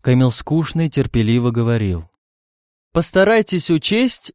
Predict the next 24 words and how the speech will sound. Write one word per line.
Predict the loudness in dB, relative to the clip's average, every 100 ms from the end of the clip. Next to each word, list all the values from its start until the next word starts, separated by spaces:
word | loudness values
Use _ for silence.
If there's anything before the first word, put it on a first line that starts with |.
| -16
все | -12 -8 0 2 2
три | 0 -2 0 -2
фактора. | 0 0 0 -4 -8 -8 -10 _ _ _ _ _ _
Все | _ 0 2 2
три | 2 0
фактора | 2 2 2 0 -2
сразу. | 0 0 0 -2 -6 -12 _ _ _ _ _ _ _
Здесь | -4 0 0 0
не | 0
нужна | 2 2 2
никакая | 2 0 0 2 0
теория, | 2 2 4 4 2 0 -4 _
только | 0 0 0
немного | 0 0 0 -2
пространственного | -2 0 0 -2 0 0 -2 -6 -6 -4 -4 -2
воображения. | 0 0 0 -2 -2 -4 -4 -6 -10 _ _ _ _ _ _
Нуль | 0 2
фактор | 4 2 2 -4
в | -6 -4
подпространстве | -4 0 -2 0 -2 0 0 -2 -4 -4
и | 0
обеих | 0 0 0 0 0 -2
временных | -2 0 0 -2 -2
координатах. | -2 0 0 -2 -2 -4 -8 -14 _